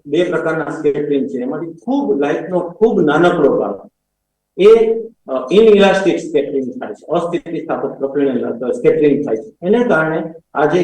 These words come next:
તરંગ લંબાઈ છે, એટલે પ્રકીર્ણન થતી સ્કેટરિંગ થતી લાઇટની તરંગ લંબાઈમાં થતા ફેરફારને કારણે જુદો કલર જોવા મળે છે. તો એ સાયન્ટિસ્ટની કુતૂહલતાને કારણે આપણે બ્રાહ્મણ ઇફેક્ટની શોધ કરી.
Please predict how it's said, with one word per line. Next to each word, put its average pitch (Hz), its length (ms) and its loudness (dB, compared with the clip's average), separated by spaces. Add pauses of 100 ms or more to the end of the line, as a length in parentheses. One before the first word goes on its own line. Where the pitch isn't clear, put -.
(260)
તરંગ 214 280 6
લંબાઈ 180 340 4
છે, - 120 -10
એટલે 127 160 -10
પ્રકીર્ણન 170 600 0
થતી 139 120 -2
સ્કેટરિંગ 165 560 -2
થતી 143 200 -2
લાઇટની 135 420 -2
તરંગ 147 420 0
લંબાઈમાં 160 500 2
થતા 156 340 -4
ફેરફારને 160 440 0
કારણે 143 440 -10 (340)
જુદો 208 480 6
કલર 139 280 4
જોવા - 220 -2
મળે 208 160 -12
છે. - 60 -20 (440)
તો 147 240 -4
એ 160 320 -8 (480)
સાયન્ટિસ્ટની 170 840 -4
કુતૂહલતાને 160 600 -2
કારણે 127 500 -8
આપણે 139 180 -4
બ્રાહ્મણ 147 640 -2
ઇફેક્ટની 139 380 -2
શોધ 120 300 -8
કરી. 98 200 -20